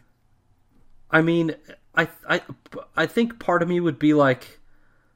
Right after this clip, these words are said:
at some point would be like, "All right, you know, like, let's go." But I, nah, I don't, I don't think I'd,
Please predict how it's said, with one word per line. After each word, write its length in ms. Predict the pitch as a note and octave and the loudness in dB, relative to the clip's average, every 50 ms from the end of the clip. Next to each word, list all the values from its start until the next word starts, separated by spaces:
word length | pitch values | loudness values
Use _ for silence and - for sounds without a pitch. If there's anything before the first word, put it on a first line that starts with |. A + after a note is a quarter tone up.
| _ _ | _ _
at 280 | - C3+ B2 C#3 C3+ - | -8 -6 -6 -4 -6 -4
some 180 | - D3 C3+ C3+ | -2 -2 -2 -2
point 260 | - - C3 C3+ C3+ | -2 -2 -2 -2 -2
would 100 | C3 A2+ | -4 -4
be 100 | B2 B2 | -2 0
like, 160 | B2 B2 C#3 | 0 2 4
"All 100 | E3+ F#3+ | 6 6
right, 300 | G3 F#3+ E3 D3 A#2+ G#2 - - _ _ _ _ _ _ _ _ | 6 6 6 2 0 -6 -12 -20 _ _ _ _ _ _ _ _
you 120 | - D3 E3 | -8 -6 -2
know, 120 | F3+ F3+ | -2 0
like, 140 | F3 E3 - | 0 0 -2
let's 180 | F#3+ F3+ - - | -2 -6 -6 -6
go." 440 | - G3 F#3+ F#3 F3+ F3 E3 D#3 - - _ _ _ _ _ _ _ _ _ _ _ _ _ _ _ _ | -6 -2 0 0 0 0 -2 -4 -8 -16 _ _ _ _ _ _ _ _ _ _ _ _ _ _ _ _
But 200 | _ C3+ C3 - - | _ -4 -4 -4 -4
I, 240 | - B2 B2 A2+ - _ _ - - _ _ _ _ _ _ _ _ | -6 -6 -6 -6 -10 _ _ -20 -20 _ _ _ _ _ _ _ _
nah, 300 | - A#2 A2+ G#2+ G#2+ G#2 G2+ A#2+ | -16 -14 -12 -12 -12 -12 -12 -10
I 80 | A2 | -8
don't, 160 | G#2+ A2 G2+ - _ _ | -8 -8 -10 -12 _ _
I 100 | - A#2 | -8 -6
don't 160 | A2+ A#2+ A#2 | -6 -6 -6
think 140 | - C3 A#2 | -8 -8 -6
I'd, 220 | A#2+ A2 A2 G2 | -4 -4 -6 -6